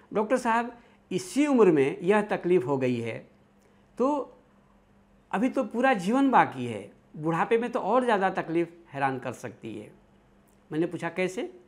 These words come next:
रोगी ने कहा, "बुढ़ापे में तरह तरह की तकलीफ़ें होती है, आदमी चल फिर नहीं पाता है और कई बीमारियां अस्थायी रूप से घर कर जाती है। उस वक्त अगर ये अपने आप पेशाब होने लगेगा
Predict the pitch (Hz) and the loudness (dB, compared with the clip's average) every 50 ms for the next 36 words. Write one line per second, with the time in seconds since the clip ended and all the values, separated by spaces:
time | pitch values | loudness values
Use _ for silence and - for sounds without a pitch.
0 | _ _ _ _ _ _ _ _ _ _ _ _ _ _ _ _ _ _ _ _ | _ _ _ _ _ _ _ _ _ _ _ _ _ _ _ _ _ _ _ _
1 | _ _ _ _ _ _ _ _ _ _ _ _ _ _ _ _ _ _ _ _ | _ _ _ _ _ _ _ _ _ _ _ _ _ _ _ _ _ _ _ _
2 | _ _ _ _ _ _ _ _ _ _ _ - 147 156 156 156 160 151 147 - | _ _ _ _ _ _ _ _ _ _ _ -4 0 2 4 4 4 2 2 -2
3 | 127 123 131 147 - - - _ _ - 165 165 185 185 208 240 247 294 277 269 | -2 -2 -4 -4 -6 -10 -20 _ _ -8 -4 -2 0 4 4 4 4 4 2 0
4 | 262 262 262 247 - 254 247 254 247 247 254 226 226 220 214 220 - 214 - - | 0 0 -2 -4 0 2 4 4 4 4 0 0 0 0 -2 -2 -2 -2 -2 0
5 | 180 185 185 175 170 143 139 127 - - 120 113 107 - - - _ _ _ _ | 0 0 2 2 0 0 0 -2 -4 -6 -8 -8 -8 -10 -12 -16 _ _ _ _
6 | - 143 147 151 170 170 165 170 170 170 170 - 165 170 156 160 160 170 175 180 | 0 0 2 4 2 2 2 2 2 0 2 2 0 0 0 0 0 0 2 2
7 | 156 151 151 - 156 151 151 151 151 147 - - - - _ _ - 170 175 175 | 0 0 2 0 0 0 0 -4 -6 -8 -12 -18 -20 -20 _ _ -2 -2 -2 -2
8 | 180 - 233 247 247 214 208 190 185 175 170 175 175 175 175 170 - - - - | -2 0 2 2 2 2 2 4 4 4 6 4 4 2 0 -2 -6 -12 -14 -10
9 | - 160 151 - - 220 214 220 208 202 180 - - 180 175 170 170 - - 135 | -8 -8 -8 -4 0 0 2 4 4 2 2 2 -2 -4 -4 -4 -6 -8 -14 -6
10 | 120 - 175 170 156 - 147 131 120 123 113 113 - - 110 107 104 110 - _ | 0 2 2 2 2 0 -2 -2 0 -2 -4 -4 -4 -8 -10 -10 -10 -12 -14 _
11 | _ _ _ _ _ _ _ _ _ _ _ _ _ _ _ - 269 285 269 - | _ _ _ _ _ _ _ _ _ _ _ _ _ _ _ 0 0 2 2 4
12 | 262 269 269 254 262 - 208 196 202 247 233 233 220 240 254 - 131 127 - 196 | 4 4 4 2 -2 -4 -2 0 0 2 0 2 2 2 2 2 0 0 0 2
13 | 247 294 294 - - 233 226 - 208 190 180 165 165 170 160 156 147 143 143 139 | 2 2 2 2 2 0 0 2 2 2 2 4 2 2 2 2 2 2 2 2
14 | 143 143 | 2 0